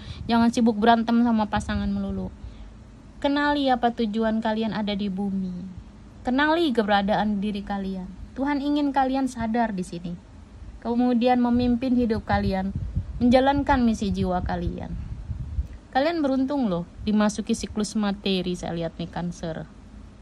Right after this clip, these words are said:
Adanya siklus materi yang membuat kemapanan di kehidupan kalian. Kalian perlahan-lahan akan mulai mengalami keseimbangan masalah keuangan. Begitu.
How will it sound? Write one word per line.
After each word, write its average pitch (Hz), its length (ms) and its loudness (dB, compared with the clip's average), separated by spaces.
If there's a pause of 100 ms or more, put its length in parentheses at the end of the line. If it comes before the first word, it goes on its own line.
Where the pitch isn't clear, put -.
(540)
Adanya 226 320 4
siklus 240 320 -2
materi 226 560 2
yang 220 80 2
membuat 220 400 2
kemapanan 220 640 2
di 196 160 0
kehidupan 185 480 -2
kalian. 175 480 -4 (380)
Kalian 262 400 4
perlahan-lahan 262 560 4
akan 240 240 2
mulai 233 400 6
mengalami 208 800 2 (320)
keseimbangan 220 720 4
masalah 196 400 0
keuangan. 190 640 0 (560)
Begitu. 170 480 -6